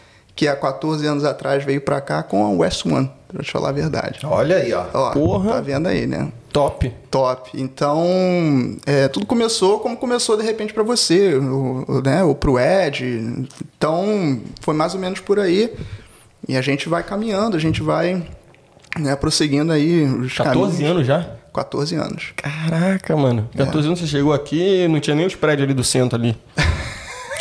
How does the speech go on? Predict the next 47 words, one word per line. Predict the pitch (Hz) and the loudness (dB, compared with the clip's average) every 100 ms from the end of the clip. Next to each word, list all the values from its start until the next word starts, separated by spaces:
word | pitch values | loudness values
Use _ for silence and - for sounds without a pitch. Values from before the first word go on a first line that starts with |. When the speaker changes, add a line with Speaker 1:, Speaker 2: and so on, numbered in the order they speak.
| - 175 | -2 2
Speaker 3:
Ou | 196 | 2
você | 190 180 | 2 0
Speaker 1:
Isso | 175 | 0
é | |
Speaker 3:
veio | 175 214 | 0 2
Speaker 1:
engraçado | 214 202 226 214 | 0 0 0 0
que | 214 | -2
quatorze | - 180 180 180 | -2 0 2 2
anos | 180 170 | 2 2
atrás | 156 165 190 | 2 2 2
eu | 208 | 0
falava | 190 175 175 | 2 2 2
pra | 175 175 | 0 -2
quem | 165 | -2
tinha | 165 170 | 0 0
chegado | 175 156 143 143 | 0 0 2 2
há | |
dez | 143 143 147 | 2 2 2
anos | 147 | 2
atrás | 160 151 156 190 | 0 0 0 0
que | 202 | 2
é | |
a | 180 | 2
mesma | 202 233 | 2 0
merda. | 196 147 - 143 | 0 0 -2 -4
Speaker 3:
<laughs> | |
O | - 160 170 - 151 | 0 2 4 2 0
cara | 147 185 | 0 0
tava | 190 202 | 2 0
há | |
trinta | 190 240 247 - | 0 -2 -2 2
anos, | 226 214 226 | 4 4 2
Speaker 1:
Há | |
trinta | 240 214 | 0 2
Speaker 3:
mano. | 202 185 240 | 2 2 0
Speaker 1:
anos. | 202 185 180 175 | 0 0 0 0
Speaker 3:
Mano, | - 185 | 2 4
era | 175 180 | 4 2
tudo | 202 226 180 | 0 0 2
mato, | 175 202 180 | 2 2 0
Speaker 1:
Pois | 175 190 | -2 0
Speaker 3:
né? | 175 | 2
Speaker 1:
é, | 170 170 - | 2 0 -2
pois | - 208 190 | -4 -2 2
é. | 165 147 127 | 2 2 -2
Mas, | 131 156 165 139 | -6 -4 -2 -2
aí... | 151 165 175 | 0 2 0